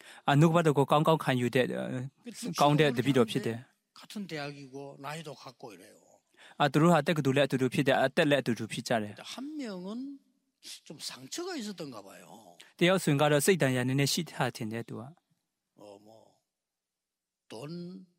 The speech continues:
Speaker 2: 많은 사람에게 시집 간다 이거예요. 없는 사람이 안 간다는 거예요.
Speaker 1: 아, 비록, 어, 또, 음, 빠산네, 빠떼비 맞네네.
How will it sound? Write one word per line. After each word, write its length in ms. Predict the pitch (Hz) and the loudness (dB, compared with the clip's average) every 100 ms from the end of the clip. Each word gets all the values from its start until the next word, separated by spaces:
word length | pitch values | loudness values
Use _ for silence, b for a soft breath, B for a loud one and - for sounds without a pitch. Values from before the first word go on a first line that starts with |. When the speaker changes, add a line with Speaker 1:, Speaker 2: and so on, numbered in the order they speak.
| _ _ - | _ _ -20
Speaker 2:
많은 260 | 107 143 | -16 -14
사람에게 360 | 151 170 156 135 | -12 -14 -14 -16
시집 200 | - - | -16 -20
간다 220 | - _ | -20 _
이거예요. 300 | - 82 127 _ _ - | -20 _ _ _ _ -20
없는 120 | 123 | -16
사람이 220 | 170 147 | -16 -16
안 140 | 104 98 | -20 -20
간다는 280 | 185 175 | -20 -20
거예요. 180 | 69 _ _ _ _ _ - | _ _ _ _ _ _ -4
Speaker 1:
아, 100 | 139 | -4
비록, 240 | 131 151 156 | 2 4 4
어, 280 | 147 143 131 | 4 0 2
또, 160 | 143 | 4
음, 320 | 143 151 143 127 | 4 2 -4 0
빠산네, 480 | 165 - 135 131 135 | 0 2 0 0 0
빠떼비 380 | 131 139 127 | 0 0 -2
맞네네. 560 | 127 127 120 120 120 | -2 -2 -2 -4 -6